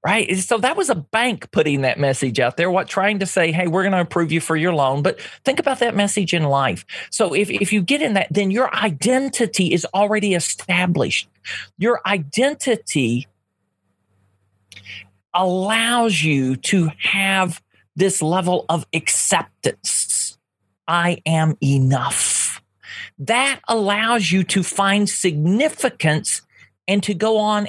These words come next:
and to produce achievements. If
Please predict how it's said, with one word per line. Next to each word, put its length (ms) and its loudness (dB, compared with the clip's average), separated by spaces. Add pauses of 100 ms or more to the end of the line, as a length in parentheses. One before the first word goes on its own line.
and 360 0
to 300 2 (560)
produce 680 -2
achievements. 800 -2 (580)
If 520 -2